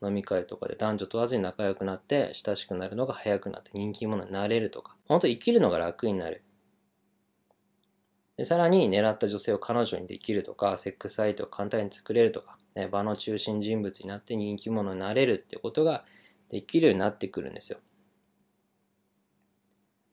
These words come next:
で、そのために大事になってくるのが、口説く会話のね、その五つの壁っていうのを話してますけど、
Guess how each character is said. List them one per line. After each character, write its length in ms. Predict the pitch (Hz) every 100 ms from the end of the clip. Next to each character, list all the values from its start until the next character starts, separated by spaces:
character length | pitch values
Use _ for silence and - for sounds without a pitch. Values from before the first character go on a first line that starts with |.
| _ - -
で、 100 | 127
そ 120 | 147
の 80 | 160
た 120 | 196
め 120 | 220
に 80 | 127
大 120 | 110
事 60 | 120
に 40 |
な 60 | 110
っ 20 |
て 100 | 107
く 80 | 98
る 80 | 95
の 100 | 101
が、 380 | 117 92 65 -
口 100 | 110
説 120 | 104
く 140 | 101 90
会 220 | 110 101
話 80 | 98
の 80 |
ね、 180 | 107 131 _ _ _ -
そ 120 | -
の 60 |
五 180 | 104 -
つ 120 | 139 104
の 80 |
壁 240 | - 95 92
っ 20 |
て 80 | -
い 40 |
う 40 | -
の 40 |
を 40 |
話 180 | 98 104
し 40 | -
て 80 |
ま 160 | - -
す 100 | -
け 140 | -
ど、 320 | 95 135 107